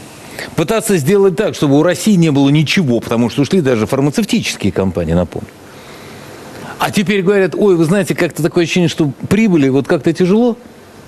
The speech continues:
А мы щас должны сказать: «Конечно, возвращайтесь». Нет, так не будет.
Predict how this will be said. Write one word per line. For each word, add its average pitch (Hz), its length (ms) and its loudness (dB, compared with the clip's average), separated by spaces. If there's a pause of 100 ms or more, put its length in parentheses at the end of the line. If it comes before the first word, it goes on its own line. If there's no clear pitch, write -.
(500)
А 180 140 -4
мы 220 100 2
щас 190 220 -2
должны 180 320 0
сказать: 180 400 0
«Конечно, 170 460 0
возвращайтесь». 175 600 -2 (1300)
Нет, 104 260 0 (1040)
так 92 240 -4
не 120 100 2
будет. 131 360 0